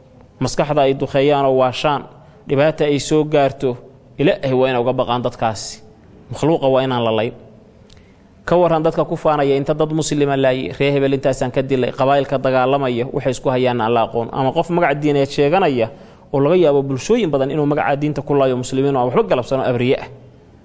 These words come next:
Noloshaa nolol ka dambaysaa jirta. Ilaahay baa la hor istaagi doonaa. Ayadoon urur kula socon, ayadoon qabiil kula socon,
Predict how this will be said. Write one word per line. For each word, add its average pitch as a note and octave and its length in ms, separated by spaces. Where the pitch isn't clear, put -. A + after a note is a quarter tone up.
Noloshaa C#3+ 360
nolol C#3 220
ka D3 100
dambaysaa C3 480
jirta. A#2 340
Ilaahay C3+ 280
baa C3+ 120
la C3 100
hor C3 120
istaagi B2+ 440
doonaa. A2 320
Ayadoon C3 360
urur A#2+ 280
kula C3+ 220
socon, B2 340
ayadoon C3 360
qabiil C3 300
kula C3+ 220
socon, B2 400